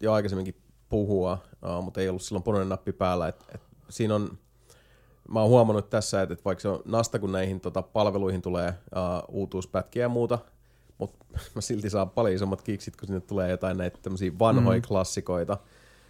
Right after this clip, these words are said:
Speaker 1: Ja tota, nyt esimerkiksi Viaplay varsinkin kunnostautunut tässä, että just sieltä katoin Robocopit, siellä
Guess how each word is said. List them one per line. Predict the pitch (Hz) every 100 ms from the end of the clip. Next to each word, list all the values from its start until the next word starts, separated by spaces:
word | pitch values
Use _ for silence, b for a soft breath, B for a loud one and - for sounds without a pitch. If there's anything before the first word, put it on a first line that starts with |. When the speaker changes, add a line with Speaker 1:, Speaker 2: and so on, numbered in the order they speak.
| b
Speaker 1:
Ja | 98
tota, | 87 85 - 85 80 - -
nyt | 113 110
esimerkiksi | 107 104 98 95 95 - - 117
Viaplay | 147 139 104 95
varsinkin | 98 101 -
kunnostautunut | 107 101 90 90 87 92
tässä, | - 87 -
että | 82 -
just | 87 _
sieltä | - 82
katoin | 82 80 123
Robocopit, | 135 127 120 120 - 110
siellä | - 87